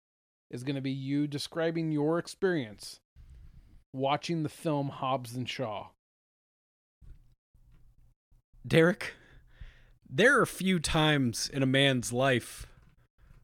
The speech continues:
Speaker 2: when he gets to feel pure bliss.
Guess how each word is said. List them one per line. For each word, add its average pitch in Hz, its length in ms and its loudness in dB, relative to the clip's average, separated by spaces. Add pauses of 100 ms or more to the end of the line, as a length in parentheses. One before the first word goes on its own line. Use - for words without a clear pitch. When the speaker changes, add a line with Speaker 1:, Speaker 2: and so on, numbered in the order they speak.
(140)
Speaker 2:
when 143 200 4
he 165 240 0
gets 151 300 2
to 147 100 -2
feel 135 560 4 (1120)
pure 180 260 4
bliss. 113 640 0